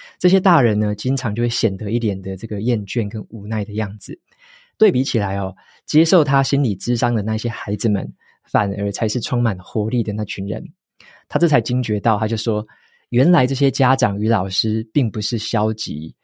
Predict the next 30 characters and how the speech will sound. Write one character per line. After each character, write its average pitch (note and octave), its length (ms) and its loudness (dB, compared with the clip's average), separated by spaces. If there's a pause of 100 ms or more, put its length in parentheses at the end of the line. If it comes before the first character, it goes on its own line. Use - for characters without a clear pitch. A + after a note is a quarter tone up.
(200)
也 G#2+ 160 -2
不 - 100 -6
是 B2+ 140 -4
拒 B2 180 -2
绝 G#2+ 160 -2
成 G2 240 -6
长， G2 240 -4 (440)
而 A#2 120 4
是 C3 140 2
他 B2 100 4
们 A#2+ 160 2
真 A2+ 200 0
的 G2+ 280 -2
太 B2+ 260 0
疲 - 320 -10
惫 F#2+ 280 0
了， - 120 -14 (340)
以 A#2 120 0
至 F3+ 240 4
于 A#2 100 4
呢， G#2+ 200 0
他 B2 100 -2
们 A2+ 180 0
内 A#2 200 2
在 G2+ 340 0
慢 A#2 180 2
慢 G#2+ 240 0
失 A2+ 280 -4
去 A2 200 2
了 G2 180 0